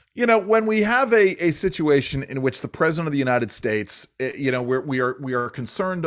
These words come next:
about his acumen, we're concerned about his ability to serve. Now, as I said, the woman behind the president was falling asleep as well, or yawning. She wasn't falling asleep; she was yawning. Um,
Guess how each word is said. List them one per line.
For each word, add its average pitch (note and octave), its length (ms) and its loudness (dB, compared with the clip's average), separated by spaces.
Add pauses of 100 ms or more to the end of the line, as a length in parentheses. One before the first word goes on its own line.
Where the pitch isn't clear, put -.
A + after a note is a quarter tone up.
about B2+ 360 4
his A2 240 -2
acumen, B2 580 0
we're A2 140 -6
concerned C3 380 -6
about A2 240 0
his G2 120 -6
ability A2 400 -4
to F#2+ 60 -14
serve. A2 280 -6
Now, C3 140 -6 (3000)
as C3+ 180 4
I C#3 60 4
said, A#2 420 2
the C3+ 80 2
woman D#3 320 2
behind D3 460 0
the B2+ 60 -4
president A#2+ 480 0
was A2+ 160 -6
falling B2 360 -2
asleep A2 380 -4
as F2+ 100 -8
well, E2 300 -10 (1120)
or A#2+ 280 -2
yawning. A2+ 400 -6 (140)
She - 100 -14
wasn't A2 160 -8
falling F2+ 180 -12
asleep; F#2+ 180 -18
she G2+ 100 -16
was F#2+ 120 -12
yawning. F#2 300 -16 (680)
Um, B2+ 420 2